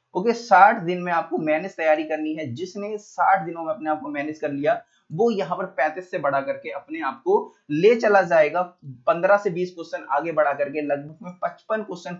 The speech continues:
कट पिट के उसके आराम से हलवा की तरह सही होने लगेंगे।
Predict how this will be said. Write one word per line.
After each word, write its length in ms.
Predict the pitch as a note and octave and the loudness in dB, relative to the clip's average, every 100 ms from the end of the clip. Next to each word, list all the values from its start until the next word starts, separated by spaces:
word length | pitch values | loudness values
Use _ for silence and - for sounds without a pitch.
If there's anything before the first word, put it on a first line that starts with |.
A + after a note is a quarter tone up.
| - | -8
कट 140 | F3 - | -8 -10
पिट 200 | D#3+ - | -12 -10
के 80 | |
उसके 240 | E3 E3 F3 | -12 -10 -10
आराम 560 | - C#3+ C#3+ D3+ F3+ | 0 2 2 2 -2
से 280 | F#3 E3+ - _ _ - | -4 -12 -14 _ _ -4
हलवा 260 | D#3 G3 G3 | -2 0 -2
की 120 | F3 | -4
तरह 240 | D3+ E3 | -8 -8
सही 440 | E3 C#3 C3+ D3+ C3+ | -8 -10 -6 -6 -6
होने 200 | D3+ F#3+ | -6 -4
लगेंगे। 500 | F3 D3 D3 F3+ | -6 -6 -6 -6